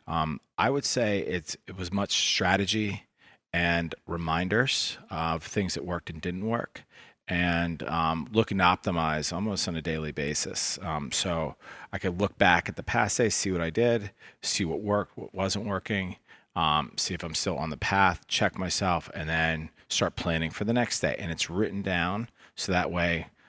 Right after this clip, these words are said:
I can reflect back and, and make adjustments along the way. Life is, um, a series of adjustments. Every day you're tweaking, you're tweaking, you're tweaking, you're honing in on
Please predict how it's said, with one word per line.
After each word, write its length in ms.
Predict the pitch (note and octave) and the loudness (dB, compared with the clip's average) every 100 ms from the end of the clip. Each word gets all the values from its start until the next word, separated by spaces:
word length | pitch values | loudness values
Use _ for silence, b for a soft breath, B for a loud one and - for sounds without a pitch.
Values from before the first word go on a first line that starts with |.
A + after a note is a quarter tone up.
| b - | b -4
I 80 | F2+ | -2
can 160 | F2 | -2
reflect 380 | E2+ - E2+ - | -4 -2 -4 0
back 320 | F2 E2+ - | 2 2 0
and, 240 | E2 D#2 - | -2 -4 -4
and 260 | F2 E2 | -4 0
make 220 | F2+ G2+ | 0 0
adjustments 480 | G2 C3 A#2 - F2+ | 2 4 4 2 -2
along 220 | F#2+ F2+ | -2 -2
the 40 | F#2 | 0
way. 160 | F2+ | 0
Life 540 | D2 G#2 C#3 C#3 - - G#2+ | 2 4 4 2 -6 -4 2
is, 360 | G#2 F#2 - - | 2 2 -4 -4
um, 460 | F#2 F2 F2 E2 D2 | -2 0 0 -4 -6
a 60 | - | -4
series 340 | - G#2+ F#2 | 0 0 0
of 80 | D#2 | -2
adjustments. 580 | D#2+ E2+ - - C#2 - | -2 0 0 0 -6 -6
Every 240 | B2 G#2+ G#2 | -6 -4 -4
day 580 | F2+ F2 E2+ D#2 D2 - B B B - | 0 2 2 0 -6 -12 B B B -10
you're 80 | E2 | -6
tweaking, 560 | - - G2+ - F#2 F2 | -4 0 0 0 -2 -2
you're 80 | D2 | -4
tweaking, 480 | - F2+ - F2+ | -4 -4 -4 -6
you're 80 | D#2 | -4
tweaking, 520 | C#2 - F2 - E2 D2+ | -4 -4 -4 -2 -4 -4
you're 100 | B1+ | -4
honing 380 | E2+ E2 E2 | -4 -4 -2
in 240 | E2 E2 D#2+ | -2 -2 -2
on 320 | D#2 D2 | -2 -4